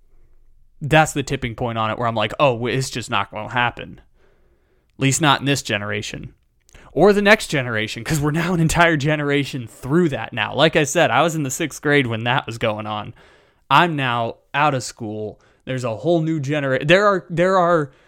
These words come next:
people who I went to school with who are old enough to conceive children who will be the same age as the kids who were executed at Sandy Hook. So now we're in a whole new generation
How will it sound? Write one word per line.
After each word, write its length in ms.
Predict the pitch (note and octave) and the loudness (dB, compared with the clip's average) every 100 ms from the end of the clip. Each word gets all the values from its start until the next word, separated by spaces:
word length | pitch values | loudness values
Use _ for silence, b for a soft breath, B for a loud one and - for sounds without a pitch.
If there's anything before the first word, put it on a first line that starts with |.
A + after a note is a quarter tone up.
| b b _ | b b _
people 460 | - G#3+ G#3+ A3 G3+ | 4 4 4 4 6
who 240 | F#3 E3 | 4 4
I 240 | C#3+ E3+ E3+ | 4 4 2
went 300 | D#3+ D#3 - | 2 -2 -4
to 100 | C#3 | -8
school 440 | - - F#3+ D3 | -6 4 6 6
with 440 | A2 G#2 A2 - - _ _ _ | 2 -2 -4 -18 -20 _ _ _
who 300 | - F3+ F3+ | 4 4 4
are 280 | D#3+ E3 E3 - | 6 6 4 2
old 240 | F3+ E3 | 0 0
enough 500 | C#3+ B2 B2 - - - | -2 0 -2 -4 -14 -4
to 240 | - F3 | 0 0
conceive 560 | - D#3+ - D#3+ D#3 C3+ | 0 -4 -2 -2 -4 0
children 640 | G3 G#3 C#3 A#2+ A#2 A#2+ b b b b | 4 4 2 -4 -6 -8 b b b b
who 120 | D#3+ | 4
will 220 | D#3+ D#3+ | 6 4
be 260 | D3+ D#3 E3+ | 4 4 4
the 160 | D#3+ D#3+ | 2 0
same 360 | - D3+ D3+ | 0 -2 2
age 560 | D3+ C3+ A2 G#2+ - b b b _ | 2 2 0 -6 -12 b b b _
as 260 | C#3+ C#3+ C3 | 2 2 -2
the 80 | |
kids 400 | C3+ C#3+ C#3 B2+ | -4 0 0 0
who 120 | - C3+ | -2 -2
were 140 | B2 | 0
executed 640 | C3+ C3 - A#2+ C3 A#2+ A#2 | 0 -2 -4 -8 -6 -4 -4
at 120 | A#2 | -4
Sandy 340 | - A#2+ A2 | -2 -4 -4
Hook. 360 | G#2 A2 C3 - - _ _ _ _ _ _ _ _ _ _ | -4 -6 -8 -18 -20 _ _ _ _ _ _ _ _ _ _
So 180 | - C#3 | -2 0
now 240 | D3+ G#3+ | 2 2
we're 220 | F#3+ F#3+ | 2 0
in 80 | F#3 | 0
a 100 | C#3+ | -2
whole 240 | C3+ D#3 C#3 | 0 -2 -2
new 400 | B2+ D3 G3 F3+ | 0 2 2 2
generation 1000 | C#3+ C#3+ B2 A#2 A2 G#2+ - - C3 | 0 0 0 -4 -6 -10 -14 -14 -14